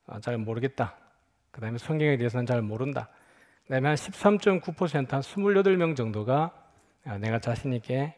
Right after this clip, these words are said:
교리에 대해서 잘 알고 있다." 이렇게 대답을 했습니다. 백칠십사 명이 겸손해서 "나는 잘 알고 있지만",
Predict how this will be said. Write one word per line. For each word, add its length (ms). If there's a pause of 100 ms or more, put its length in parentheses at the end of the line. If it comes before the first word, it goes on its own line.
(120)
교리에 320
대해서 460
잘 240
알고 200
있다." 240
이렇게 300
대답을 400
했습니다. 460 (1800)
백칠십사 540
명이 300
겸손해서 840
"나는 560
잘 200
알고 200
있지만", 600